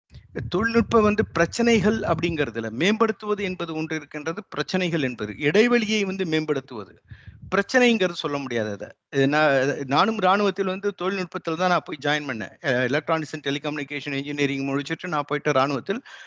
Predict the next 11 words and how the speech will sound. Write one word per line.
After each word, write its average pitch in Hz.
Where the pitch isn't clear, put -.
அந்த 160
தொழில்நுட்ப 208
பிரிவில் 170
தான் 160
நான் 127
சேர்ந்தேன். 107
நான் 170
சேரும்பொழுது 220
அங்க 196
என்ன 190
இருந்ததுன்னா, 180